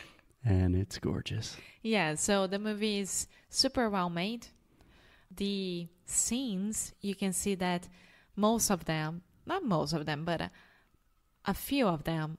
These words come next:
Speaker 1: were made in one take only.
Speaker 2: Yeah.
Speaker 1: Beautiful dialogues.
Speaker 2: A lot of dialogue, and also most of this movie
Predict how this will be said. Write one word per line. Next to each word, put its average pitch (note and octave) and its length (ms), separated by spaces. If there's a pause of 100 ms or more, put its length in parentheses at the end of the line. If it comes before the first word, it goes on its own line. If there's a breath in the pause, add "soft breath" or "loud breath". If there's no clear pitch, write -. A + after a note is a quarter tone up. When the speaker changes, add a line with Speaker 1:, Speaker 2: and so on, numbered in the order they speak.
(120)
Speaker 1:
were E3+ 640 (460 soft breath)
made F3 280
in F3 180
one G3 200
take F3 440 (200)
only. F3+ 440 (200)
Speaker 2:
Yeah. A2 200 (400)
Speaker 1:
Beautiful G3+ 500
dialogues. F3 800 (500 loud breath)
Speaker 2:
A A#2 80
lot G#2 360
of A2 140
dialogue, G2+ 760 (300)
and G#2+ 500 (100)
also A2 540 (280)
most B2 520
of A#2 180
this A#2+ 200
movie B2 460